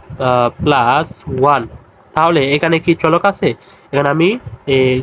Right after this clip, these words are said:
চলক লিখেছি না, একটাই চলক লিখি নাই। তাহলে এই, এই রাশিটি হবে না, একটি বীজগাণিতিক রাশি হবে না। যদি আমি চলক ব্যবহার করতাম, তাহলে এটি বীজগাণিতিক রাশি হলো। তো এই যে আমি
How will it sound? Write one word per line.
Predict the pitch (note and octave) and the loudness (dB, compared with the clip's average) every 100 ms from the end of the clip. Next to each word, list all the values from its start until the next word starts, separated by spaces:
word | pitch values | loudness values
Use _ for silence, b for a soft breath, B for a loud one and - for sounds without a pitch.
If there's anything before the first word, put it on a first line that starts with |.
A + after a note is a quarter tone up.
| - | -2
চলক | D#3 D3+ D3 | -2 0 -2
লিখেছি | D3+ F3+ - G#3 | -2 0 0 0
না, | C3 B2+ C3+ A#2 - | 0 0 0 -2 -4
একটাই | D3 - F3+ | -6 -2 0
চলক | E3+ D#3+ D#3+ E3 C3 | 0 0 0 -2 -4
লিখি | C3+ D#3+ | -4 0
নাই। | C#3 A#2 - | 0 -2 -2
তাহলে | D3+ D#3 | -2 2
এই, | D3 C#3+ C#3+ B B B | 2 2 -2 B B B
এই | C3 B2+ B2 B2 | 0 4 4 2
রাশিটি | B2+ C3 E3+ G3 G#3+ B3 - - - | 0 -2 -4 -4 -4 -6 -14 -12 -4
হবে | C#3 D3 | 0 0
না, | A#2+ | 0
একটি | A#2 - D#3 | -4 -2 -2
বীজগাণিতিক | C#3 B2+ C3+ C3+ D#3 D3+ | -2 -2 -2 -2 -2 -2
রাশি | D3 - A3+ - B | -2 -2 -2 -4 B
হবে | D3+ D3+ | -2 0
না। | B2 A2 - - - - | -2 -4 -12 -20 -12 -2
যদি | C#3+ E3+ | 2 2
আমি | F#3+ G3+ C#3 | 2 0 0
চলক | F#3 E3+ | 0 0
ব্যবহার | F3 E3+ F3+ | 2 2 0
করতাম, | F3 F3 - G3+ G#3+ | 0 -2 0 -2 -2
তাহলে | D#3 C3+ C3 D3 G#3 - B B | -2 0 2 2 0 -6 B B
এটি | C3+ | -4
বীজগাণিতিক | C3+ C#3 C#3 - D#3 | -2 0 0 0 -2
রাশি | D#3 A3+ A#3 - | 0 -2 -4 -2
হলো। | C#3 B2+ A#2 - - _ - _ _ - | 0 0 -2 -12 -20 _ -20 _ _ 0
তো | C#3 | 2
এই | D#3+ | 2
যে | D3+ C#3 D3 | 2 0 0
আমি | D3 E3+ | 0 -2